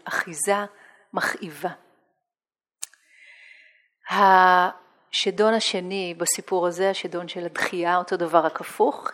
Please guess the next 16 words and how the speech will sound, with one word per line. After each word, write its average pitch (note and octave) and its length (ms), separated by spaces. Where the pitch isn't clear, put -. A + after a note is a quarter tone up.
יש F#3 240
לנו G#3+ 140
משהו A#3+ 280
ואנחנו G#3+ 260
לא G3 100
רוצים - 360
אותו. - 220
אנחנו - 180
עודפים G3+ 540
את - 80
זה. - 120
זה F#3 100
יכול G3 240
להיות, F#3 340
אה, D#3+ 120
כאב - 280